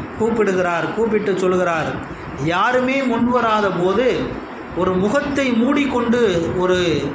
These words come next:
நபர் வந்தார், அவர் யாருன்னு தெரியல, அவர் யாரோ, அது யாரோ முன்னாடி வாங்க" அப்படின்னு கூப்பிட்டான். அது யாரோ,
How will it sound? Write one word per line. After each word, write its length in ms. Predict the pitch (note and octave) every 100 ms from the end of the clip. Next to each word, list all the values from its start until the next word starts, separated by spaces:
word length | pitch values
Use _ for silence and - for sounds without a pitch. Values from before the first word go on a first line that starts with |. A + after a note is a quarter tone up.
| D3
நபர் 340 | E3+ F#3+ A3+
வந்தார், 500 | F3+ F3+ F#3 D#3+ E3+ A2 - - - - -
அவர் 260 | D#3 F#3+ F3+
யாருன்னு 560 | E3+ F#3+ B3+ C4 B3+ G#3
தெரியல, 320 | G#3 G#3+ F3 E3 G3+ G#3+ - - -
அவர் 200 | F#3 G3
யாரோ, 360 | F#3 F#3+ A#3 B3 B3 A3+
அது 200 | F#3 G3
யாரோ 340 | F#3+ G3 B3+ C4 B3
முன்னாடி 320 | A3+ C4 B3+
வாங்க" 260 | A3+ G#3 G3+
அப்படின்னு 340 | F#3 F3 G3 F#3+
கூப்பிட்டான். 360 | E3+ D#3 - - - - - - - - -
அது 180 | F3 F3
யாரோ, 360 | F3+ A3 A#3+